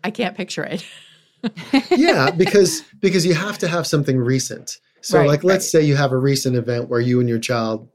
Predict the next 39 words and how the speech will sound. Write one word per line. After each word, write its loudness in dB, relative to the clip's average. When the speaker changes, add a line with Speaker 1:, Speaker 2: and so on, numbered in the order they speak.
Speaker 2:
listen, 2
you 0
have -4
a -4
fight, -2
you 2
have 2
a -4
disagreement. -2
And 2
then 2
you -2
use 0
the 2
emotion 2
of -4
that 2
experience -2
to -12
say, -4
"Hey, 2
you 0
know, 2
do -4
you 2
remember 2
what -4
happened -4
yesterday? -4
I 0
was 2
feeling, 0
like, -4
really 2
upset. 0
You 2
were 2
super -2
upset. -4